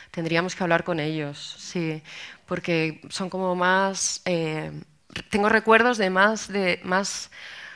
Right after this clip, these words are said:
t-, t-, tomas de conciencia en el momento, ¿no?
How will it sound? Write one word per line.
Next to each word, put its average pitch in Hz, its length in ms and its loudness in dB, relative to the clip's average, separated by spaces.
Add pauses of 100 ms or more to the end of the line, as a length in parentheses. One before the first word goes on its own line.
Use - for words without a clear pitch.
(480)
t-, 202 100 -6
t-, - 80 -10 (160)
tomas 220 240 4
de 220 80 2
conciencia 214 1040 -2
en 170 240 -4
el 156 120 -4
momento, 156 560 -4
¿no? 220 500 -6